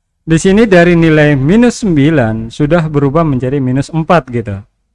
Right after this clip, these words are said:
ya. Di sini pun dari nol, ko-, minus nol koma dua sembilan sembilan udah mengecil menjadi minus dua koma dua empat gitu.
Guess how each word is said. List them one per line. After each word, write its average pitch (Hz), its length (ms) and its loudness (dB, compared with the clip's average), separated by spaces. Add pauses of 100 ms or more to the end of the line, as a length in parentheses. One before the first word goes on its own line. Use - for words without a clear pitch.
(120)
ya. 143 240 -6 (400)
Di 147 80 -2
sini 190 240 2
pun 214 400 -2
dari 156 160 2
nol, 165 320 2
ko-, 185 160 -6
minus 165 400 0
nol 175 240 0
koma 170 240 -2
dua 143 160 -2
sembilan 135 400 -4
sembilan 139 560 -4
udah 170 160 -2
mengecil 170 480 0
menjadi 139 400 -2
minus 165 480 -4
dua 151 320 0
koma 143 320 -4
dua 127 160 -4
empat 135 480 -2
gitu. 104 240 -10